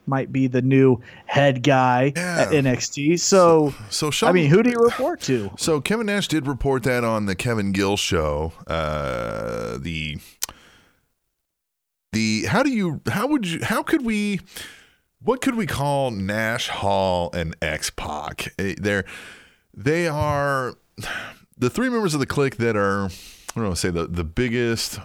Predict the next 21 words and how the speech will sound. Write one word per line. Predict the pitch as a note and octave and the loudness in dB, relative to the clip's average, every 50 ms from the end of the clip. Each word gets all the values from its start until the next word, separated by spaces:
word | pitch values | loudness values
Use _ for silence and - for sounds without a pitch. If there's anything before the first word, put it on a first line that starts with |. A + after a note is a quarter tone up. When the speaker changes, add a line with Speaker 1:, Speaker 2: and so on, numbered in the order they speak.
| - | -10
Speaker 2:
I | - A2 | -6 -4
mean, | A2+ G#2+ G#2 | -2 -2 -2
as | F#2+ | -2
Shawn | - - A2 G2 | 0 0 0 0
Michaels | F#2 F#2 F2 F2 D#2 E2+ | 0 0 0 -2 -2 0
was, | D#2+ E2+ F#2 E2+ D#2+ D#2+ E2 | 0 2 2 2 2 0 0
but | E2 F2+ - | -2 -2 -2
isn't | F2+ F2 F2 D#2+ | -2 -2 -2 -2
anymore. | D#2+ D#2+ D2+ E2 F2+ F2 D#2+ D#2 | -2 -4 -4 -2 -2 -2 -2 -2
But | E2 D#2+ - | -4 -4 -4
let's | E2+ F#2 - | -4 -4 -4
say | - G2 F2+ E2+ | -4 -4 -4 -4
still | - - A2+ A2 G2+ G2+ | -4 -2 -2 0 0 0
the, | F#2 F#2 E2+ E2 E2 D#2+ - - - - - - - - - - _ _ _ _ _ _ | 0 -2 -2 -2 -2 -4 -6 -8 -14 -20 -20 -20 -20 -20 -20 -20 _ _ _ _ _ _
still | - - - - E3+ F3 F3 | -6 -2 2 4 4 6 6
the | C#3 C3+ | 4 2
cool | - - C#3+ C#3 C3 | 2 2 4 4 4
guys | A#2+ B2 A#2+ A#2 A#2 A2+ G#2 A2 | 6 4 4 4 4 2 2 0
in | G#2+ | 0
the | G#2 | 0
room | G2 G2+ G#2+ A2 A2 G#2+ G#2+ G#2 G#2 G#2 G#2 | 2 2 2 2 2 2 2 0 0 -2 -2